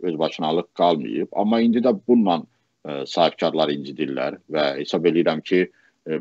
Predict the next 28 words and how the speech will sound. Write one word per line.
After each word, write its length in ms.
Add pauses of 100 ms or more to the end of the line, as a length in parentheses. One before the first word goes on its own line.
buna 200
son 300
qoyulmalıdır. 840
Çünki 420 (200)
bu, 180 (180)
m, 320 (100)
gömrük 380
artıq 400
elə 120
bir 140
vəziyyətə 440
çatdırıbdır 580
ki, 220 (460)
bəzi 280
sahibkarlar 580 (240)
gömrüyə 460
görə, 180 (640)
e, 40 (260)
xariclə 420
işləyə 360
bilmir 360
və 240
işləmək 400
istəmir. 480 (520)
Və 120
hesab 260
edir 300
ki, 180